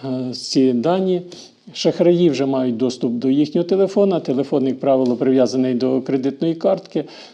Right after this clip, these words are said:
Дальше шляхом невеликих, е, мані-, маніпуляцій вони можуть від вашого імені як купляти, е, там, е, якісь речі, е, так і знімати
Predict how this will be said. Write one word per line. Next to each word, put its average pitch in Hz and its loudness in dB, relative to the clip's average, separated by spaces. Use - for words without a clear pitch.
Дальше 175 2
шляхом 147 0
невеликих, 139 0
е, 139 -2
мані-, 139 -2
маніпуляцій 139 0
вони 131 0
можуть 135 0
від 147 -2
вашого 135 0
імені 120 2
як 175 -2
купляти, 165 -4
е, 139 -4
там, 135 -4
е, 139 -6
якісь 135 -2
речі, 139 -2
е, 147 -2
так 170 0
і 143 2
знімати 135 0